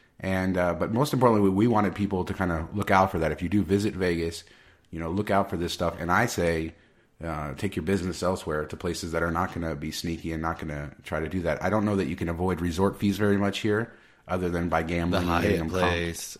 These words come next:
Speaker 2: <laughs>
Speaker 1: Yeah. And the Hyatt Place, yes, the Hyatt Place is great. There is a new Hy-, a brand new Hyatt Place, which I, I do need to get in contact with the manager over there, so maybe I can get a tour,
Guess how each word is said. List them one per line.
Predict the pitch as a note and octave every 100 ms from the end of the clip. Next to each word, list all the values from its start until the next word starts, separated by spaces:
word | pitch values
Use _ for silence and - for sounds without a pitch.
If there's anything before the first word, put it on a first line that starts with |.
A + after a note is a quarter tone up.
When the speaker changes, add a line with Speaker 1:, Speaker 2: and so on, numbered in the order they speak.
| -
Speaker 2:
<laughs> | - - - -
Speaker 1:
Yeah. | - - - - - F#3 - - -
And | D3 E3
the |
Hyatt | D3+ F#3+ F#3+
Place, | G3+ C3+ -
yes, | G2+ -
the | G2+
Hyatt | G#2 A#2
Place | A#2 A2 G#2
is | F#2+
great. | G2+ G2
There | G#2+
is | C3
a | C3+
new | A#2 A2+
Hy-, | A2 A2
a |
brand | F2 G#2 B2
new | A#2+
Hyatt | G2 F#2 E2
Place, | F#2 F2+
which | G2+ F#2+
I, | G2+ G2+ - - - -
I | F#2
do | A2+
need | A#2+
to | G#2+
get | G2+
in | F#2+
contact | E2 F2+ F2 F2
with | F2
the | D#2+
manager | F2 F#2+ F#2 F2
over | F2
there, | F2
so | - E2+
maybe | E2+ F2+ F2
I |
can | E2 F2+
get | E2
a |
tour, | - E2+ E2 D#2